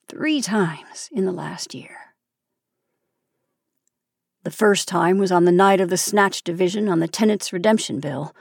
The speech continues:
on which the government was saved by a majority of three. You remember? No one on our side, perhaps very few on the opposite side, expected the end that night.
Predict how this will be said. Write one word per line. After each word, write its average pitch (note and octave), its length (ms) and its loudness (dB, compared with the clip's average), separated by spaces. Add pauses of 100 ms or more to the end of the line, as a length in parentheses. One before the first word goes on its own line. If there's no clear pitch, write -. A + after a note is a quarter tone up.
(520)
on A#3 180 6
which A#3 180 4
the A3+ 80 -4
government G#3+ 440 4
was F3+ 180 -2
saved E3+ 480 -2
by F#3 140 -2
a G3+ 100 0
majority A3+ 480 2
of A#3+ 100 -4
three. G3+ 580 -6 (760)
You F#3+ 100 6
remember? G3 420 4 (1300)
No G#3 220 6
one D#3+ 300 0
on D#3+ 160 -4
our E3 240 2
side, D3+ 520 -10 (540)
perhaps A3+ 440 4
very F#3+ 320 4
few F3+ 240 -2
on D#3 100 -2
the F3 100 2
opposite F#3 400 0
side, C#3+ 480 -6 (380)
expected A#3 560 0
the G#3+ 160 2
end G#3+ 220 2
that D3+ 240 -8
night. D#3+ 360 -8